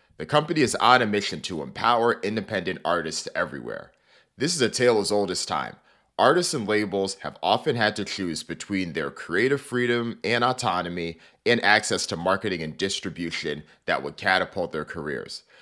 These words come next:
Well, that's no longer the choice, especially today. People can have both, and Intercept is one of the companies making that happen. It offers a fully managed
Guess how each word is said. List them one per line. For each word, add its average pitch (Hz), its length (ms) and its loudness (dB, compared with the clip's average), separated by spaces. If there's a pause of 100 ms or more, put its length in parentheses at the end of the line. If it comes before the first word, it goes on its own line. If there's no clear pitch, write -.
(140)
Well, 101 100 0
that's 143 260 6
no 139 160 6
longer 117 380 4
the 87 100 -6
choice, 76 400 -2
especially 92 580 -4
today. 101 460 0 (160)
People 139 280 -6
can - 160 -2
have 98 420 0
both, 82 420 -4
and 82 140 -6
Intercept 127 520 0
is 92 140 -6
one 92 160 -2
of 95 60 -4
the 85 80 -4
companies 90 500 -8
making 82 380 -6
that 73 180 -4
happen. - 460 -10 (460)
It - 140 -4
offers 110 340 4
a 85 60 -6
fully 139 380 0
managed 113 400 0